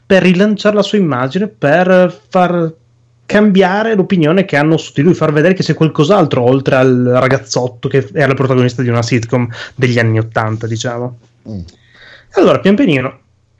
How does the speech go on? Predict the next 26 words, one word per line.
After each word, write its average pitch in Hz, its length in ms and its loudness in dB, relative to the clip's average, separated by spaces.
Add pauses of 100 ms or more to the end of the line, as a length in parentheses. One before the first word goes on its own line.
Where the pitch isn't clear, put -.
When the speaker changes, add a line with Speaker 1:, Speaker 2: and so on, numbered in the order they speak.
(100)
Speaker 1:
grazie 175 320 0
anche 143 180 0
con 131 120 -4
questo 143 220 -4
espediente 135 560 0
che 135 80 -6
c'è 117 120 -8
questa 117 220 -8
ragazza 123 400 -4
che 127 120 -6
deve 117 380 0
un 117 80 0
attimo 135 240 0
indagare 131 520 2
sul 113 120 -6
suo 131 140 -4
passato, 123 760 -4
sul 117 520 -6
suo, 120 720 0
quello 143 160 2
che 143 100 0
gli 131 80 2
passa 139 260 -2
per 131 100 -2
la 135 100 2
testa, 120 460 -4